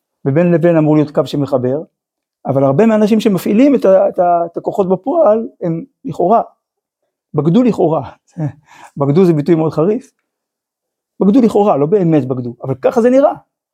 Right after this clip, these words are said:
בגדו לכאורה, באותה ההוראה הגדולה, האחוזה בקו הארוך אשר לאור עולם, אשר לאור עולם.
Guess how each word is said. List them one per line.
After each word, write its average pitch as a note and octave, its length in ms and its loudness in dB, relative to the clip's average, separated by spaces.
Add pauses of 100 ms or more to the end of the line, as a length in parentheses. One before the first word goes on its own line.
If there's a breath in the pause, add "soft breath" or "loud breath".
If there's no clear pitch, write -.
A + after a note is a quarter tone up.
(580)
בגדו E3 480 0
לכאורה, E3 440 -2 (840)
באותה D#3 260 2
ההוראה D3+ 280 2
הגדולה, C3+ 340 -4 (680)
האחוזה D3 400 -2
בקו D3+ 280 0
הארוך D3 240 0
אשר D3 140 -6
לאור C#3+ 220 0
עולם, C3 200 -2 (220)
אשר C#3 140 -6
לאור C3 220 0
עולם. B2 200 -4